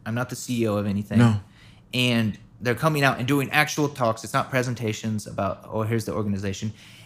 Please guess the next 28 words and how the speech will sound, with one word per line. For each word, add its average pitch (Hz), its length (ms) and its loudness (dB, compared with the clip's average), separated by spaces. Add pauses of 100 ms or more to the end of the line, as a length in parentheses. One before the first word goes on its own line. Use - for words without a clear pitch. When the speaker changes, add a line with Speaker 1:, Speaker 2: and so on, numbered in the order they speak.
(140)
Speaker 1:
And 120 520 2 (960)
to 156 80 -2
their 156 100 6
credit, 196 240 6
she 139 120 0
comes 165 280 6
out, 180 320 8
and 120 160 0
the 117 60 -2
first 151 240 2
thing, 123 300 0
you 117 120 -2
know, 101 140 -2
it's - 180 -10
like, 98 180 -4
"We 113 120 0
won't, 110 200 0
we 104 160 0
won't 135 240 0
actually 131 340 0
want 135 160 0
your 127 60 -6
feedback. 95 460 -4
We're 101 80 -4
gonna 104 120 0
break 107 260 0
down, 101 240 -2
talk, 98 360 -4